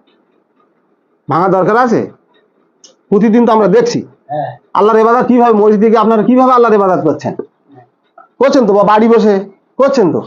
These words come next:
Speaker 1: ওই যে পদ্ধতি, যে সিস্টেমে আপনার ইবাদত করছেন আল্লাহর,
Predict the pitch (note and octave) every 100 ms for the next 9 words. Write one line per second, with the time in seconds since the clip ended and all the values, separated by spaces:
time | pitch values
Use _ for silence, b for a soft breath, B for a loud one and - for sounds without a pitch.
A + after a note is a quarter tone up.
0 | B - A3 B3 B3+ B3 A#3+ B3+ C4+ G#3+
1 | A#3+ C#4 C4 C#4 C4 B3+ B3+ B3 B3+ C4
2 | A3+ C#4+ C#4+ C#4 A#3 G3